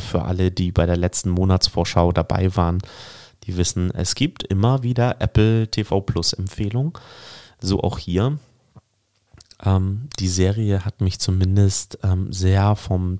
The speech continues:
Thema angesprochen und, ähm, hier auch eine kurze Zusammenfassung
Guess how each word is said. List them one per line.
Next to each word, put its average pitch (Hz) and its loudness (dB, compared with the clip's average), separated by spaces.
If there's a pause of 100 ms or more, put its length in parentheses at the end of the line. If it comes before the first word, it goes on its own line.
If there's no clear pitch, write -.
Thema 135 2
angesprochen 110 -2 (760)
und, 92 0
ähm, 92 -2
hier - -6
auch - -2
eine 92 -2
kurze - -4
Zusammenfassung 82 -4